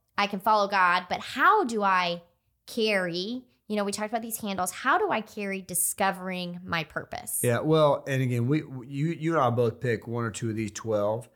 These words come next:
Speaker 2: But the sentence that we said earlier, "We are passionate about living God's purpose." Everybody on here listening is passionate about at least one thing, and you're educated on it. You're educated on it. I have people tell me they can't memorize scripture,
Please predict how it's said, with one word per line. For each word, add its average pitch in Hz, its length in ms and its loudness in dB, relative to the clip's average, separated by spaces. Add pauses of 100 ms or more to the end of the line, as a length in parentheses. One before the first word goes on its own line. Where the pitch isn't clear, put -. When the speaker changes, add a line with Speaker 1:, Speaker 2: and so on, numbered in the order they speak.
(340)
Speaker 2:
But 117 120 -2
the 127 100 2
sentence 170 320 0
that 131 80 -6
we 123 100 -2
said 113 180 -2
earlier, 113 340 2
"We 113 200 -2
are 127 80 0
passionate 113 520 -2
about 107 200 -2
living 107 220 -4
God's 101 200 -4
purpose." 117 520 -2 (720)
Everybody 147 880 4 (100)
on 127 280 0
here 135 480 -2 (260)
listening 143 600 0
is 120 160 -6
passionate 147 460 2
about 117 80 2
at 120 60 -4
least 123 180 -4
one 113 200 -2
thing, 123 420 -4 (640)
and 123 400 2
you're 170 220 4
educated 113 480 0
on 90 180 -10
it. 64 80 -20 (560)
You're 147 180 4
educated 120 380 2
on 87 140 -6
it. - 80 -12
I 151 140 6
have 156 140 2
people 135 340 0
tell 131 260 0
me 123 220 0
they 117 140 -2
can't 127 180 -4
memorize 120 340 0
scripture, 110 560 -6